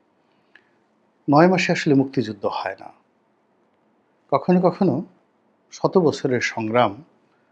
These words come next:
একটা স্বাধীনতার, আহ, পেছনে শক্তি যোগায়। শত বছরের সংগ্রাম। আজকে ধরুন, প্যালেস্টাইনিরা যে যুদ্ধ করছে, লড়াই করছে, সংগ্রাম করছে,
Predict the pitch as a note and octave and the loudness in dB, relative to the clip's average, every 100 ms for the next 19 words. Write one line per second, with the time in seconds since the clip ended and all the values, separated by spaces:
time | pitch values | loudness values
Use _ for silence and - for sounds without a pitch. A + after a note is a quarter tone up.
0 | _ _ _ _ _ _ _ _ _ - | _ _ _ _ _ _ _ _ _ -6
1 | - C#3+ - - - D3+ C3+ D3+ D3+ D3 | 2 2 2 -6 -4 -4 -2 -2 0 0
2 | C3 D#3 - C#3 A#2 A2+ A2 - A#2+ - | -2 -6 -12 -8 -6 -6 -10 -10 -8 -6
3 | B2 - - - G#2 F#2+ G2 - _ _ | -6 -8 -12 -10 -10 -12 -14 -16 _ _
4 | _ _ _ _ _ _ _ _ _ _ | _ _ _ _ _ _ _ _ _ _
5 | _ - - - B2 - - G2 - C3+ | _ -4 0 2 0 -2 -14 -14 -8 -8
6 | G2+ G2 _ _ _ _ _ _ _ - | -8 -12 _ _ _ _ _ _ _ -4
7 | C3+ - D#3+ C3+ C3+ D#3 A#2+ G3 _ _ | -4 0 2 4 2 0 -4 -8 _ _
8 | _ _ _ _ - C3+ C3 - B2+ A#2+ | _ _ _ _ 0 2 2 -2 -4 -2
9 | A#2 A2 B2+ A2+ A2 B2+ A2 - - - | 0 -2 -2 -2 0 -2 -4 -14 -14 -14
10 | - - _ _ _ _ _ _ _ _ | -14 -16 _ _ _ _ _ _ _ _
11 | B2+ B2 A#2 - G#2 - - C3+ A2+ G2+ | 2 4 2 -2 -14 -14 -4 -2 -2 -6
12 | G#2 - - | -12 -14 -16